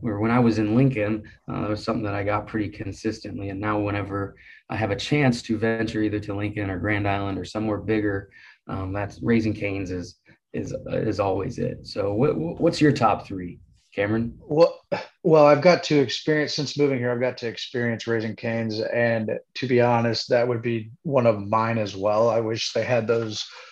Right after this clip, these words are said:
Speaker 2: all across, uh, the Midwest. Um, we don't, uh, we don't have those in Indiana. So, um, I was glad to experience that. Their, their chicken is incredible. I'm a very big Jimmy John's guy,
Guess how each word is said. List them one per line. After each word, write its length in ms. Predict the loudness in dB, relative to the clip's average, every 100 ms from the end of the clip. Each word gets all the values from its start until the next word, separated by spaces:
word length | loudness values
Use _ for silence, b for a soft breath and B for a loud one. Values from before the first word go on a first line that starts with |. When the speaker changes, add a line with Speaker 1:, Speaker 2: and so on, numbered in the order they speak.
| B B 2
Speaker 2:
all 260 | 6 8
across, 720 | 6 4 4 6 4 0 -2
uh, 440 | 0 2 4 2 -2
the 80 | -4
Midwest. 720 | -4 -2 0 2 2 -2 -4
Um, 180 | -6 -4
we 100 | -2
don't, 260 | -2 -4 -10 _ _ -14
uh, 20 | -12 -12 -4
we 120 | 2
don't 160 | 2 2
have 200 | 2 2
those 180 | 2
in 120 | 2 -2
Indiana. 440 | 0 2 2 0
So, 360 | 0 0 0 -2 b b b b 0
um, 400 | 2 2 -2 -12 _ _ -6
I 60 |
was 120 | -6 -4
glad 360 | 2 4 4
to 60 | 2
experience 400 | -2 -2 -2 0
that. 180 | 0 0
Their, 400 | 0 0 -2 -8 _
their 160 | -2 -2
chicken 440 | 0 -2 -2 -4
is 520 | -6 -6 -6 -6 -10 _ _ -12
incredible. 800 | -12 -8 2 4 4 2 -2 -4 _ _ _ -20 B B
I'm 160 | 2 4
a 60 | 6
very 300 | 10 10 10
big 260 | 6 6
Jimmy 240 | 4 4 4
John's 340 | 4 4 2
guy, 440 | 2 4 4 0